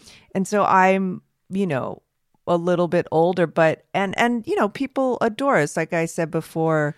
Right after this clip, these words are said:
beautiful babies, if you were listening, that we're people, the kids like to take us around still.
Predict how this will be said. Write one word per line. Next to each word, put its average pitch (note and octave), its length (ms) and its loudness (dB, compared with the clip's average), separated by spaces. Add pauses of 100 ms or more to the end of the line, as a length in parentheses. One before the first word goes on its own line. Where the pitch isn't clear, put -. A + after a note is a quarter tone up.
(420)
beautiful D#3+ 340 -4
babies, D#3 360 -2
if - 180 -8
you D3+ 60 -4
were D3 120 -2
listening, D3 520 -6
that - 160 -8
we're D#3+ 260 0
people, G#3+ 360 -4
the A3 160 -2
kids C4 340 -4
like B3 220 2
to A#3+ 80 -8
take A#3 240 -2
us A#3+ 140 -4
around A#3 340 -2
still. C#3 340 -2